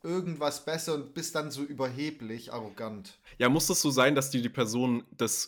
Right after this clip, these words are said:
Speaker 2: äh, nur das Gefühl gibt? Reicht das schon? Oder ist das einfach sozusagen, dass diese Person dann wirklich,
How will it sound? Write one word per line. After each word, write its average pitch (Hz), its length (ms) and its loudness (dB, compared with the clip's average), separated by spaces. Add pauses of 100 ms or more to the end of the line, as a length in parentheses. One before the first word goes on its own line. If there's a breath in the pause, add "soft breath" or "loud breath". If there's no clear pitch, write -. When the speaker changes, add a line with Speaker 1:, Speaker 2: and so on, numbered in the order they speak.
Speaker 2:
äh, 117 160 2
nur 123 140 4
das 120 140 0
Gefühl - 420 0
gibt? 214 300 -4
Reicht 147 220 4
das 196 100 2
schon? 202 260 0
Oder 127 300 4
ist 127 200 -2
das - 300 -4
einfach 123 340 0
sozusagen, 117 400 2
dass 113 140 -2
diese 113 220 -4
Person 107 300 -2
dann 104 160 0
wirklich, - 340 -10